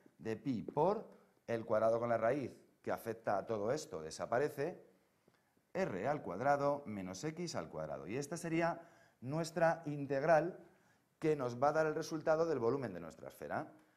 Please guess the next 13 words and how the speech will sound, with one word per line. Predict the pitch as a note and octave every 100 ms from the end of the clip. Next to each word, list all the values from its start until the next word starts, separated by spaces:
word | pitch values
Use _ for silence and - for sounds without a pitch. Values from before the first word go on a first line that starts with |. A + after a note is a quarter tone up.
| _ _
Voy | C3
a | C3+
borrar, | D3 D3 C#3+ -
borrar | A2+ A#2 B2 C3 D3+ B2
todo, | A#2 -
joder, | A#2 A2+
con | A#2
la | G#2
se-, | A#2 A2
estoy, | G#2 A2+ A#2+ -
uy, | B2
joder, | A#2+ G2+ G#2+ G#2+
perdón. | G#2+ G#2 A2+